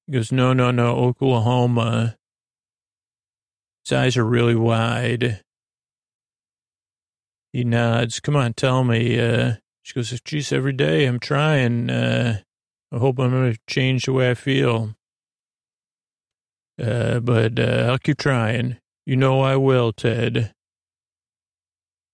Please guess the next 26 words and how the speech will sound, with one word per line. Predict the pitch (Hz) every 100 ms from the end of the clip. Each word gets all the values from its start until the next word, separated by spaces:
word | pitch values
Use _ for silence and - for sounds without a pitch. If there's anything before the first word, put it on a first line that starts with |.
| _ _ _ _ _ _ -
And | 117 117 113 120
then | 123 120
the | 113
sun | - 120 117
comes. | - 113 113 113 107
They | - 113
say, | - 123
"Okay, | 123
let's | 131 127
get | - 147
you | 143
ready | 135 131
for | 127 -
this | 131 -
match | 135 127 127 - -
today." | 127 120 117 127 123 120 113 _ _ _ _ _ _
Or | 120 113
whenever. | 107 120 123 117 117 120 120 120
Uh, | 123
yeah, | 123 123
I |
think | 110 139 131
it's | -
the | -
same | - 117 113
day. | 117 117 117 117